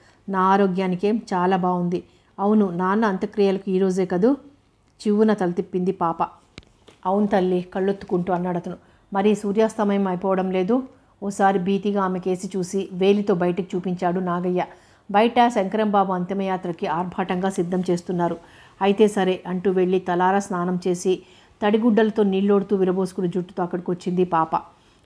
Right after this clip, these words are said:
అక్కడి వారంతా కొయ్యబారిపోయారు. "తాత, నేను సిద్ధం," అంది ఎవరి భావాలతోటి తనకి సంబంధం లేనట్లు. "దేనికి తల్లి?" అయోమయంగా అన్నాడు నాగయ్య. అతనికి ఆ పిల్లని చూస్తుంటే కాళ్లలోంచి వణుకు లాంటిది బయలుదేరింది.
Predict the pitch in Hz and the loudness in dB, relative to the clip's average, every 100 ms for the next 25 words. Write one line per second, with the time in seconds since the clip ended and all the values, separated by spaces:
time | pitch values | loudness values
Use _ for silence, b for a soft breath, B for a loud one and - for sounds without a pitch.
0 | - 190 214 202 190 214 208 202 196 175 | -8 0 4 6 6 4 0 -2 -2 0
1 | 202 202 196 185 190 190 180 170 - 180 | 2 2 0 -2 -4 -2 -4 -6 -4 -2
2 | 175 202 185 180 175 185 185 185 180 185 | 2 2 2 -2 -4 -6 -4 -4 -4 -8
3 | 190 202 185 185 196 180 175 185 185 180 | -2 0 2 2 0 2 2 2 0 -4
4 | 165 185 175 175 185 180 175 190 190 180 | -4 -4 -6 -6 -6 -4 -4 -2 -2 -2
5 | 185 185 180 190 - b b b b 190 | -2 -4 -6 -10 -10 b b b b 4
6 | 202 247 240 208 180 180 220 240 - 185 | 6 6 2 0 2 2 2 0 -4 -2
7 | 196 190 190 185 180 180 196 190 180 185 | -2 -2 -2 -2 -2 0 0 -2 -2 0
8 | 190 - b b b b - 202 226 220 | 0 -2 b b b b -4 0 2 2
9 | 214 220 233 269 262 - 208 214 208 180 | 2 2 2 2 0 -2 -2 0 0 2
10 | 185 208 196 180 196 175 190 202 185 180 | 4 2 2 0 0 0 0 0 0 -2
11 | 196 180 180 180 180 175 175 | -4 -2 0 0 0 0 -4